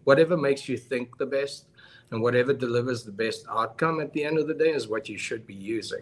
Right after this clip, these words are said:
So, uh, yeah, if you like drawing or you like computers more, there's, uh, the threshold and the barriers aren't really there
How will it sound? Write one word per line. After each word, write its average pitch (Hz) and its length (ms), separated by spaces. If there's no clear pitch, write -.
So, 110 400
uh, 98 60
yeah, 113 240
if 107 120
you 117 100
like 117 280
drawing 117 480
or 101 80
you 101 160
like 107 160
computers 117 560
more, 113 300
there's, 113 380
uh, 113 200
the 113 100
threshold 113 680
and 107 120
the 107 60
barriers 107 720
aren't 107 320
really 104 260
there 98 400